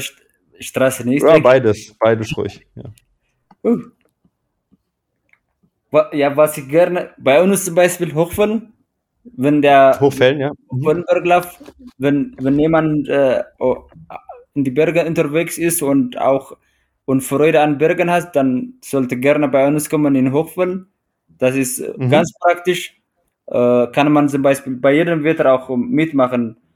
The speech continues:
Speaker 1: Und wenn du rauf bist, dann kannst du mit Gondel vielleicht runterfahren.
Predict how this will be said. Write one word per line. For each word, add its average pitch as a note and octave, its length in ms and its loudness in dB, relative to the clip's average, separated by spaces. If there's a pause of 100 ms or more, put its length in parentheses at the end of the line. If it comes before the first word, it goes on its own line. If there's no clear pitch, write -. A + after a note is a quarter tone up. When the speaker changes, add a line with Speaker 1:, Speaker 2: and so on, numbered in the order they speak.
(160)
Speaker 1:
Und A#2+ 300 -4 (160)
wenn C3 160 0
du C3 80 0
rauf D#3+ 280 2
bist, E3+ 240 -4
dann C#3+ 220 -2
kannst C3+ 300 -2
du C3 40 0
mit B2+ 180 -2
Gondel D#3 300 -2
vielleicht D3 280 0
runterfahren. E3 720 -2